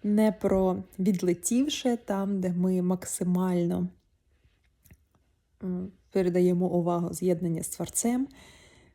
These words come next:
не про те життя, де ми такі: «Робота, робота, робота, справи, робота», а про збалансоване життя. І саме це зараз є моєю метою. Так,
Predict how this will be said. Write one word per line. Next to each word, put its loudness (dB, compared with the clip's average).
не 2
про 0
те 0
життя, -2
де 0
ми 0
такі: -4
«Робота, 4
робота, 8
робота, 6
справи, 4
робота», 2
а -4
про 0
збалансоване 0
життя. -10
І 0
саме 4
це 2
зараз -4
є 2
моєю 2
метою. 0
Так, 0